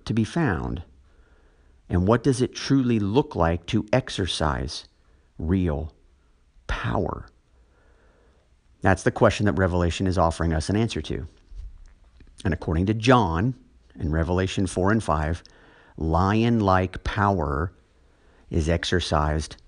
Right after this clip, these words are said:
self-sacrificially like a lamb. This is how Greg Boyd's, uh, phraseology, which I love so much, is this power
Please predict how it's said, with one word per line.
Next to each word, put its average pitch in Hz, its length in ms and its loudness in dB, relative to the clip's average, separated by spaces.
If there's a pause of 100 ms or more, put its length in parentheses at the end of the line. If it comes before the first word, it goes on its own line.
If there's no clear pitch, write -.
(460)
self-sacrificially 80 1300 0 (960)
like 71 240 -2
a 73 60 -2
lamb. 65 420 -4 (1800)
This 113 160 4
is 113 440 6 (120)
how 98 240 4
Greg 92 340 2
Boyd's, 98 720 2
uh, 95 200 4
phraseology, 95 920 4
which 92 240 0
I 85 80 4
love 95 260 4
so 87 140 -2
much, 82 400 0
is 87 280 0
this 82 340 -2 (100)
power 101 560 2